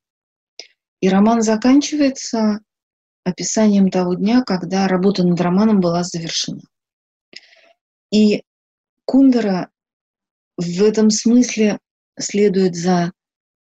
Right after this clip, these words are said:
традицией русского романа в стихах и традицией европейского романа в стихах, потому что,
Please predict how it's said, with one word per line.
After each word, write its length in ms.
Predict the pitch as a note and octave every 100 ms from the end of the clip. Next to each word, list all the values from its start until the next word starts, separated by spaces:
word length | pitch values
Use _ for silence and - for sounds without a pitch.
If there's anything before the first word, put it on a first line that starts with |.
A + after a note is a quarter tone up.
| _
традицией 920 | - E3+ E3+ A3 G#3+ - E3+ D#3+ D#3+ _ _ -
русского 720 | - E3+ - - E3+ E3 - _ _ _ _ _ _
романа 360 | - E3 D#3+ D#3
в 60 | -
стихах 600 | - F#3 C4 C4 - _ _ _ _ _ _ _ _ _ - - - _ _ _ -
и 200 | F3 F3+
традицией 1000 | - F#3 F#3 A3 G#3+ - G3 F3+ F3 E3 E3
европейского 680 | E3 E3 G#3 B3+ B3+ - A#3
романа 340 | A3 G3+ G3
в 60 | F#3+
стихах, 520 | - F3+ - D3+ D3+
потому 440 | - - E3 E3+
что, 520 | D#3+ - - E3 D#3+